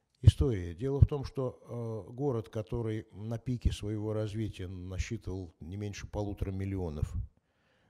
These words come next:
обитателей, к, э, середине четырнадцатого века, э, сжался до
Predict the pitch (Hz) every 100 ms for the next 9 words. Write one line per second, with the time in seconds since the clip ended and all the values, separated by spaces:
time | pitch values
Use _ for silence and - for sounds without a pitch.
0 | _ 98 110 117 175 175 165 160 147 -
1 | 147 156 156 - 113 110 107 104 104 107
2 | 104 104 101 98 92 - _ _ _ _
3 | _ _ - 113 123 123 117 104 - 123
4 | 110 107 - 98 104 131 151 143 - -
5 | _ _ _ _ _ _ - 110 104 101
6 | 98 92 95 92 92 92 120 131 123 117
7 | 98 85 117 123